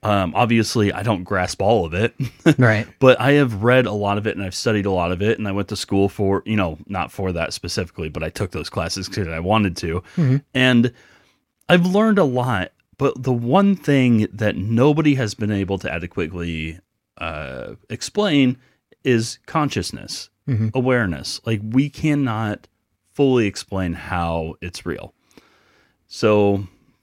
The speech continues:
Speaker 1: that there is my little sh-, shadow of, you know, unknown
Speaker 2: Oh, yeah.
Speaker 1: that makes me say, "I can't say there's no God," you know, like,
Speaker 2: Right.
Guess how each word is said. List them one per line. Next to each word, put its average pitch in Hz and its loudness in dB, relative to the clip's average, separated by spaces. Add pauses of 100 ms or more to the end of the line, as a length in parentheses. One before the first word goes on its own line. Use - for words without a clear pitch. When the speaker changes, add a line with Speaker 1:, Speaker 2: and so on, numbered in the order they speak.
(140)
Speaker 1:
that 185 2
there 127 4 (360)
is 117 0 (460)
my 120 2
little 131 6
sh-, - -8 (360)
shadow 120 4
of, 101 0 (720)
you 110 -4
know, 87 -2 (220)
unknown 104 2 (200)
Speaker 2:
Oh, 135 2
yeah. 113 2
Speaker 1:
that 120 4
makes 123 0
me 123 4
say, 117 0 (120)
"I - -20
can't 180 -8
say 110 -2
there's 95 -4
no 92 -4
God," 78 -12
you 92 -6
know, 90 -2
like, 92 2
Speaker 2:
Right. 113 0